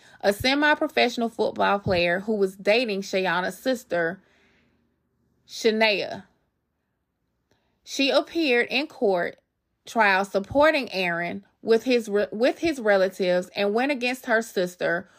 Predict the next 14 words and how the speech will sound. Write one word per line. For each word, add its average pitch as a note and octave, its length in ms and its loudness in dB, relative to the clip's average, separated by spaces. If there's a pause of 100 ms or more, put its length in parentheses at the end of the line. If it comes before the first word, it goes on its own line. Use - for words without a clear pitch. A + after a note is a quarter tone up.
(120)
who B3+ 140 2
was A3+ 200 4
in G#3+ 140 -4
support A#3+ 460 0
of G3 200 -2
Odin's G3+ 400 0
family, F#3+ 540 -2 (160)
which A3 260 2
created A3+ 500 0
a G3 160 0
breach G#3 460 -6
between F#3+ 440 -6
the F#3+ 80 -6
sisters. F3 640 -12